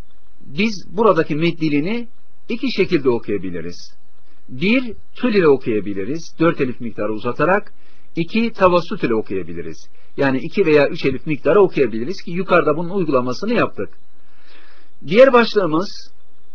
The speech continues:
B, şayet lin harfinden sonra gelen sükun, arız sükun ise bu takdirde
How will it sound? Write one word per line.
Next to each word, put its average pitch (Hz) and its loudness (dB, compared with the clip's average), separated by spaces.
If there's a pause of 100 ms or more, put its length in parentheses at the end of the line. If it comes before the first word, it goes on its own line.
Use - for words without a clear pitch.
(380)
B, 175 2 (560)
şayet 175 2
lin 180 0
harfinden 160 2
sonra 160 2
gelen 131 2 (160)
sükun, 151 -2 (520)
arız 156 6
sükun 220 0
ise 123 -2 (680)
bu 254 -2
takdirde 113 2